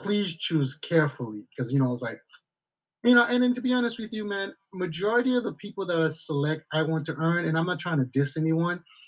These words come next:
their mindset is different. They, they, they, they, they're not gonna wanna talk about this kind of stuff. You know what I mean? It's like, and, and you're right, late lies. I'm not saying it's never, it can happen,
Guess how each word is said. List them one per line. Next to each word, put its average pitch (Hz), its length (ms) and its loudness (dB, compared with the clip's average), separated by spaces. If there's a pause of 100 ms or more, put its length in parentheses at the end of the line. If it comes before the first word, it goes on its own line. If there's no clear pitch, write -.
(580)
their 220 340 4
mindset 165 580 -6
is 127 240 -8
different. 131 440 -12 (160)
They, 202 120 0
they, 214 220 -4 (140)
they, 226 120 -2 (140)
they, 233 160 -2 (120)
they're 226 140 -2
not 175 220 -4
gonna 131 200 0
wanna 123 260 -4 (180)
talk 113 200 -6 (320)
about 117 340 -8
this - 140 -6
kind 107 280 -10
of 107 60 -12
stuff. 104 400 -6 (280)
You 139 120 4
know 139 80 4
what 139 100 4
I 143 60 4
mean? 143 320 4
It's 156 140 0
like, 165 240 2 (500)
and, 247 100 8
and 277 280 6
you're 262 120 8
right, 180 260 4
late 165 220 0
lies. 170 280 -6
I'm 185 120 -6
not 226 140 -2
saying 208 240 -6
it's 160 200 -6
never, 180 540 0
it 165 140 -6 (140)
can 175 200 -4
happen, 185 680 -2